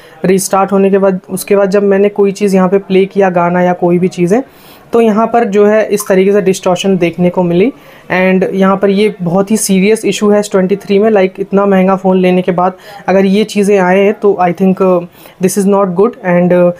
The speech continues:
कंपनी को जो है इसको सही करना चाहिए as soon as possible, क्योंकि ये इतने महंगे phone लेने के बाद अगर ये चीज़ें हो रही हैं ना guys, तो अच्छी बात नहीं है।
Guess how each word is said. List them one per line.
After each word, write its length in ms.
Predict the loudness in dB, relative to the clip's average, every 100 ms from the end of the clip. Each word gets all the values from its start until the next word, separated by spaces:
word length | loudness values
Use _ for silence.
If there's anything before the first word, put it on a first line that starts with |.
| -16 -20 -4
कंपनी 340 | -2 0 0
को 100 | 0
जो 120 | 2 2
है 60 | 2
इसको 440 | 0 0 0 -2
सही 260 | -2 -2 0
करना 280 | 0 0 0
चाहिए 260 | 2 2
as 160 | 2 0
soon 260 | 0 0 0
as 100 | 0
possible, 420 | -4 -2 0 0 0
क्योंकि 400 | -2 -2 -2 -2 -4 -20 -20 -2
ये 200 | 0 2
इतने 300 | 2 2 0
महंगे 280 | 2 2 0
phone 220 | 0 0
लेने 240 | 2 0
के 100 | 0
बाद 220 | 0 2 2
अगर 180 | 2
ये 140 | 2 0
चीज़ें 280 | 0 0 2
हो 160 | 2
रही 120 | 0
हैं 80 | -2
ना 100 | -2
guys, 240 | -2 -2 -2
तो 60 |
अच्छी 280 | -4 -2 -2
बात 240 | 0 0 0
नहीं 140 |
है। 80 | -2